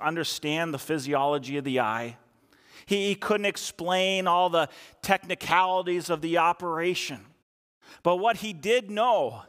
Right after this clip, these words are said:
was that he used to be blind, but now he could see. And he couldn't help but share this news with, with everyone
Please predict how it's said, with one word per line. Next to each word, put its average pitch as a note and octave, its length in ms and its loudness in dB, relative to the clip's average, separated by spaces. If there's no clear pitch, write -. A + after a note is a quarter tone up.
was E3 220 0
that G3+ 200 4
he G#3 120 -6
used G#3 400 -4
to G#3 60 -10
be F#3 140 -6
blind, E3 640 -2
but C#3+ 160 -2
now D3+ 640 0
he C#3 180 -8
could A#2+ 240 -8
see. A2+ 480 -10
And D#3 140 2
he E3+ 140 2
couldn't G#3+ 340 -4
help F#3 380 -4
but - 160 -4
share F3+ 340 -2
this D3+ 240 -2
news C#3+ 420 -6
with, B2+ 200 -4
with C#3 160 -4
everyone C#3+ 760 -2